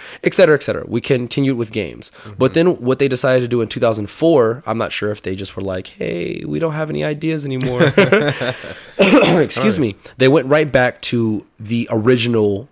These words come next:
Speaker 1: game, which were the either Red and Green for Japan or Red and Blue slash Yellow.
Speaker 2: Right, right.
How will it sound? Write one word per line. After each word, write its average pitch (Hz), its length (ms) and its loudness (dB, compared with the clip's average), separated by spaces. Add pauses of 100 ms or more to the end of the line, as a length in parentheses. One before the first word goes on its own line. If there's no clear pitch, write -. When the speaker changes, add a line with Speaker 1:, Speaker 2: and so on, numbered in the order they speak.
Speaker 1:
game, 85 340 -8 (140)
which 110 200 -6
were 107 280 2
the 101 360 -10
either 104 160 -4
Red 113 220 0
and 107 100 -4
Green 143 240 4
for 135 120 -6
Japan 202 460 2
or 127 160 4
Red 113 200 2
and 110 100 -4
Blue 101 260 -2
slash 98 440 -4
Yellow. 90 440 -6
Speaker 2:
Right, 87 120 -18 (280)
right. 82 80 -16